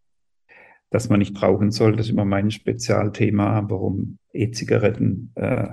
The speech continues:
auch nicht gerade eine besondere gute Lösung sind, warum Shisha-Rauchen noch schädlicher ist als das normale Rauchen. Also extrem spannende Daten, also für Kinder, die zwischen zwölf und vierzehn sind. Also das ist interessanterweise der Einstiegsbereich,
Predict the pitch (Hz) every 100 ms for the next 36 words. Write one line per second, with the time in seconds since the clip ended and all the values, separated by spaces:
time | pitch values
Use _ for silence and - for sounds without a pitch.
0 | - - - 110 110 113 107 104 - 113
1 | 110 113 104 101 101 104 107 107 107 98
2 | _ - - _ _ - 110 107 113 110
3 | 117 107 104 104 98 101 98 - 110 110
4 | 104 107 101 107 107 - 113 - 107 110
5 | 107 110 - - 117 117 - - - 104
6 | 107 107 104 - 117 110 - _ - -
7 | - _ - 120 117 - 107 117 117 117
8 | 107 104 104 104 - 104 104 101 113 113
9 | 113 117 110 107 107 107 110 110 101 101
10 | - - 107 104 110 98 101 - 117 117
11 | 123 117 120 117 120 113 - 110 - -
12 | - - - 110 110 - 113 110 113 107
13 | - - 90 107 - 117 117 - 107 110
14 | 117